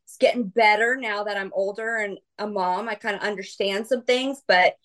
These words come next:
it's still not a mother-daughter relationship that you always want and you long for in your life. Um,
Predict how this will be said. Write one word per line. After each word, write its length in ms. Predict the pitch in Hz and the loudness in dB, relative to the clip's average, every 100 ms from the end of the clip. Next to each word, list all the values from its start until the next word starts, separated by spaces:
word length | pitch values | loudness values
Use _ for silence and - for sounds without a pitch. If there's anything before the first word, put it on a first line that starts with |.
| _ _ | _ _
it's 220 | 220 214 - | -2 -2 0
still 300 | 254 233 226 | 6 6 6
not 420 | 202 190 185 165 - _ _ _ _ | 4 4 2 -2 -8 _ _ _ _
a 100 | 214 | -2
mother-daughter 880 | 214 208 196 185 185 185 170 170 170 | 0 2 4 4 2 2 2 0 -4
relationship 880 | 180 175 170 - 190 185 180 170 - | -2 -2 -2 -6 -12 -4 0 0 0
that 260 | 160 - | -4 -2
you 100 | 190 | 0
always 260 | 180 165 175 | 2 2 0
want 360 | 185 175 175 185 | 0 0 0 -4
and 100 | 180 | -6
you 80 | |
long 300 | 170 165 180 | -2 0 0
for 180 | 185 180 | 0 -2
in 60 | 170 | 0
your 120 | 170 | 0
life. 300 | 160 156 - _ _ _ _ _ _ | 0 0 -4 _ _ _ _ _ _
Um, 600 | 214 202 190 175 143 196 | 4 4 4 0 -4 -14